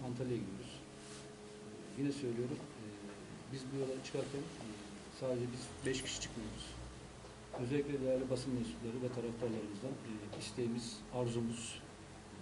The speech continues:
her zaman bizi desteklemeleri. E, biliyoruz, işimizin zor olduğunu biliyoruz. E, ama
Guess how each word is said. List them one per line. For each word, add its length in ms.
her 120
zaman 240
bizi 160
desteklemeleri. 640
E, 40
biliyoruz, 420
işimizin 360
zor 120
olduğunu 240
biliyoruz. 440
E, 40
ama 240